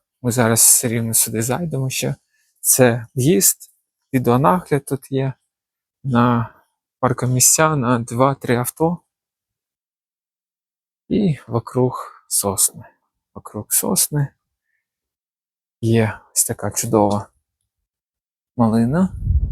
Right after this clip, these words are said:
Лохина. Дуже багато тут лохини. Бачите, яке підвіконня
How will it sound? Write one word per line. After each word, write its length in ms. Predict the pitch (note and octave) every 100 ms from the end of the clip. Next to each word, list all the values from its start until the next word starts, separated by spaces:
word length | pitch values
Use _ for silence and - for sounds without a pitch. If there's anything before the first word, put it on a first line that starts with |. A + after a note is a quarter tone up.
| - - - - - - - _ _ _ _ _ _ _ _ _ _ _ _ _ _ -
Лохина. 640 | B2 - A#2 A2 B2+ E3 - _ -
Дуже 200 | A2+ A2+
багато 380 | A2 A2 G#2
тут 240 | - - -
лохини. 520 | A2+ - A2 A#2 E3+ - _ _ _ _ _ _ _ _ _ _ _ _ _ _ _ _ _ _ _ _ _ _ _ _ _ _ _ _ _ _ _ _ _ _ _ _ _ _ _ _ _ _ _ _
Бачите, 320 | - - -
яке 200 | G2 -
підвіконня 840 | G#2 G2+ G2+ G#2+ A2+ A2+ C#3 D#3+